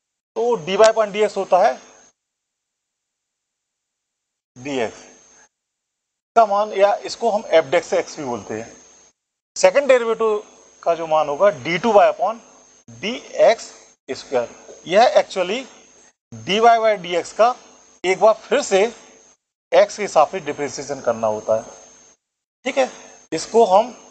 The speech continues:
f double dex x से भी denote करते हैं। ठीक है, इसको note कर ले। अब हम question देखते हैं।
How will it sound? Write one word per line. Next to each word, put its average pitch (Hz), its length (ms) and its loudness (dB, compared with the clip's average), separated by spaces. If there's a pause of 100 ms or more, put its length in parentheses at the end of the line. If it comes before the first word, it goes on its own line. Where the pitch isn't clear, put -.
(220)
f 208 320 4 (520)
double 170 300 0
dex 185 320 0 (300)
x 143 140 0
से 151 220 -8
भी 196 160 -6 (260)
denote 143 340 2
करते 104 300 -2
हैं। 107 180 -10 (380)
ठीक 277 160 -4
है, 254 100 0 (360)
इसको 180 200 0
note 196 200 0
कर 170 100 4
ले। 170 140 -4
अब - 520 -8
हम 196 200 0
question 196 340 0
देखते 151 280 -4
हैं। 233 120 -6